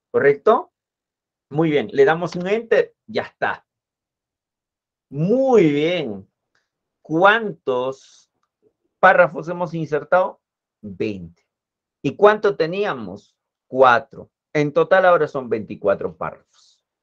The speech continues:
Y quiero, ya está justificado, y si aún no está justificado, igual puedes presionar control E para seleccionar todo, y luego control J para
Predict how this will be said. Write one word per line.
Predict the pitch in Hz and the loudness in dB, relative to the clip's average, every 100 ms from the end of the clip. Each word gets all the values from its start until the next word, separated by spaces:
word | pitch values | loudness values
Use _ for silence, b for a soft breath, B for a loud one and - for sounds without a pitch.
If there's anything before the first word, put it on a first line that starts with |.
| _ _ _ _ _ _ _ _ _ _ | _ _ _ _ _ _ _ _ _ _
Y | 170 160 | -14 2
quiero, | 214 220 220 - _ _ | 4 4 2 -2 _ _
ya | 165 214 | 2 2
está | 214 208 | 2 -6
justificado, | 175 165 185 170 185 220 220 240 - _ | -6 -14 -14 -16 0 2 4 2 -2 _
y | 139 | -16
si | - 151 | -4 0
aún | 156 202 196 | 2 0 -4
no | 190 | -6
está | - 185 | -4 -4
justificado, | 165 160 - 147 156 - 180 185 | -4 -16 -16 -18 -18 0 2 4
igual | 160 135 151 185 190 | 0 -2 0 0 0
puedes | 147 147 156 | 2 2 2
presionar | - 127 139 143 143 | -8 -10 -6 -4 -4
control | 151 147 147 131 | -4 -6 0 2
E | 131 | 2
para | 151 127 117 117 - _ _ _ _ | 2 0 0 -2 -6 _ _ _ _
seleccionar | _ 147 131 113 127 131 135 135 | _ -2 0 -4 -10 -4 -4 0
todo, | 190 175 143 147 - _ - | 2 4 2 0 -8 _ -12
y | 143 | -4
luego | 160 160 170 165 - _ | 4 4 4 -4 -10 _
control | 151 160 156 151 135 - | -6 -4 -2 -4 -4 -10
J | - 185 180 - 131 139 - _ _ _ _ | 0 4 4 4 0 0 -6 _ _ _ _
para | - 151 175 208 | 2 4 4 -2